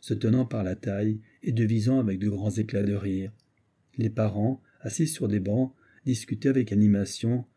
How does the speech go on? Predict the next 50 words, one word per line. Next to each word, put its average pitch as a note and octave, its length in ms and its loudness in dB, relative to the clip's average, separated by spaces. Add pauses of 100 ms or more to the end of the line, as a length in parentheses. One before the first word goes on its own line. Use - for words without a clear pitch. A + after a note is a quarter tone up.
sans G#2+ 220 -2
doute B2 200 4
des G#2 120 0
mérites G#2+ 340 4
du G2 100 0
nouveau G2+ 240 2
prétendant G#2 560 -2
et A2+ 60 0
de G2+ 80 0
la F#2+ 120 -2
fortune A#2 480 -2
du G2 120 2
fabricant G2 520 -2
des G2 140 0
cuirs G2+ 240 0
maghrébins G2+ 580 -2 (220)
qu'avait A2 220 2
décuplé G#2+ 480 0
la F#2 120 -4
renommée. G2 520 2 (1040)
Dès G#2+ 220 2
que A2 100 0
le G2+ 100 4
jeune G2+ 220 2
homme A#2+ 160 2
fut - 200 -8
aperçu G#2 460 -2
à G#2+ 40 4
l'orée G#2 280 2
du G#2+ 120 0
jardin, G2+ 500 -2 (260)
tout - 120 0
le A2+ 60 6
monde A#2+ 160 6
se - 120 -2
tut. - 380 -4 (580)
Il B2 140 2
y - 20 2
eut A#2+ 80 0
comme C3+ 220 4
une A2+ 120 6
minute A2+ 360 6
d'extase. G2 680 -4 (400)
Puis, A2+ 340 0 (240)
les - 80 -6
conversations G#2+ 640 0
reprirent G#2+ 420 0
à G2 40 -2
voix F#2+ 180 -2
basse, G#2+ 440 -4